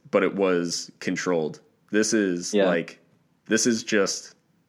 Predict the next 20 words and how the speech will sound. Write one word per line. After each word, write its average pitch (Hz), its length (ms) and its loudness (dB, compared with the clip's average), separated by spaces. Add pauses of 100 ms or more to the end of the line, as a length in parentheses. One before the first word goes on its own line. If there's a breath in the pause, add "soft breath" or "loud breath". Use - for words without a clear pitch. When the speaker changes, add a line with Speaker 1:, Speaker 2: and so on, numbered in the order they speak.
(680)
Speaker 1:
hoping 90 540 0 (260)
that 92 180 0
you 98 120 -2
make 92 260 -2
it, 90 300 -4 (320)
like, 90 260 -2
level 90 600 -2 (300)
into 104 320 -2
the 90 100 -4
seventy-fifth 90 600 -2
minute 85 360 -6
and 92 180 -4
then 90 140 0
toss 87 380 0
Fellaini 95 420 -2
on 92 120 -2
and, 92 140 -2
and 101 160 0
just 92 180 -6
pray, 90 320 -2